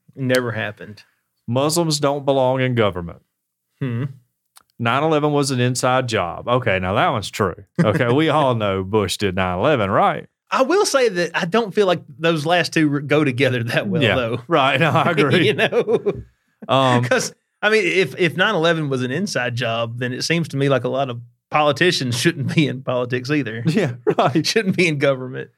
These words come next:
Speaker 2: The shootings at Parkland, Sandy Hook, and Las Vegas were staged.
Speaker 1: Okay, that's a Alex Jones special
Speaker 2: Sure.
Speaker 1: there.
Speaker 2: I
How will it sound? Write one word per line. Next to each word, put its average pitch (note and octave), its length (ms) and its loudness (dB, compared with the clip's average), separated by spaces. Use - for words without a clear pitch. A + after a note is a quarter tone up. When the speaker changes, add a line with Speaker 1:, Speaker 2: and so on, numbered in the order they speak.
Speaker 2:
The C3+ 100 2
shootings D#3 440 2
at B2+ 160 0
Parkland, C#3+ 580 0
Sandy C#3 380 2
Hook, C#3 260 2
and C3 100 0
Las B2 280 2
Vegas A#2+ 420 2
were C#3 80 -2
staged. F2+ 760 -6
Speaker 1:
Okay, C3 280 0
that's C3 200 -4
a B2 280 -6
Alex C#3+ 260 2
Jones B2+ 260 0
special A#2+ 360 -4
Speaker 2:
Sure. G2+ 340 0
Speaker 1:
there. D3+ 80 0
Speaker 2:
I D3+ 240 0